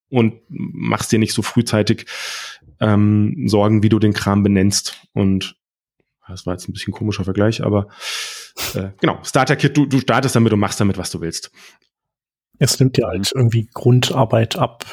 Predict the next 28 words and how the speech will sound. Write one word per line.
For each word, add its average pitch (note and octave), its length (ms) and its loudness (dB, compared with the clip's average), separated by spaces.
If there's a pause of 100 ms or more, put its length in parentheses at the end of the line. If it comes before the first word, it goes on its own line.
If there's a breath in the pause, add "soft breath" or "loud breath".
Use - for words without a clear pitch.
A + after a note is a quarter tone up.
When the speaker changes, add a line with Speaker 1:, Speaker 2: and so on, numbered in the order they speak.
Speaker 2:
zu - 140 0
einem A2+ 160 4
gewissen A2+ 340 4
Grad, G2 460 -2
ne? A2 120 4
So G#2+ 80 0
viel, A2 260 2
wie G#2+ 80 2
du G#2+ 160 0
es - 180 0
gerade G#2 280 0
brauchst, G2 480 2
ne? A#2+ 100 -8 (600)
Speaker 1:
Und G#2 180 -4
ich - 140 0
hab A2+ 160 -2
im A#2 260 -2 (300)
Prinzip C3+ 600 0 (180)
seit - 600 -2
der, B2 80 4 (260)
der, A#2+ 60 0
der A2+ 300 -2
zweiten D#3 680 4
Statamic-Seite, C3+ 760 2
die B2+ 140 2
ich - 140 -2
gebaut A#2 520 -4
hab, F3 320 -2